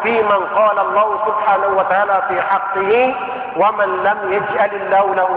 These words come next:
نورا فما له من نور". Ọpẹ́ ni fún Ọba àti fún wa ní Mùsùlùmí. A tọrọ àlékún ìkẹ́ àti ìgẹ̀ fún Ànábì sallallahu alaihi wasallam. Ẹn tọ́lọ̀ bá láti bá máa jẹ́ kẹ́ fún gbogbo wa.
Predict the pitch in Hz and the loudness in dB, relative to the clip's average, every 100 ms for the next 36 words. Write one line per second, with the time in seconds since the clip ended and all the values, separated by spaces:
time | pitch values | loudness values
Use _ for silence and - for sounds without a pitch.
0 | 170 170 165 190 - - - 214 185 175 | 2 2 4 4 2 -4 0 0 0 0
1 | 185 180 170 165 160 180 147 - - - | 0 0 -2 -2 2 2 0 -4 -6 -8
2 | - 180 185 202 185 214 196 175 175 175 | -2 -2 0 -2 0 2 2 4 0 0
3 | 185 190 202 180 170 160 160 - - - | 0 0 0 -4 -4 -4 -4 -4 -8 -10
4 | - - - - 190 208 202 180 180 - | -12 -12 -14 -2 -2 2 2 2 -2 -2
5 | 214 208 208 190 190 175 208 190 196 190 | 0 2 0 0 -2 0 0 0 -4 -2
6 | - 196 180 180 196 180 175 175 190 202 | -2 0 0 2 2 2 0 -2 0 0
7 | 202 202 202 208 202 202 196 190 196 220 | 0 -2 -6 -4 -4 -6 0 0 0 2
8 | 220 196 214 - 185 175 180 208 190 165 | 2 2 0 0 0 2 2 0 0 0
9 | 180 165 170 170 | 0 -2 2 2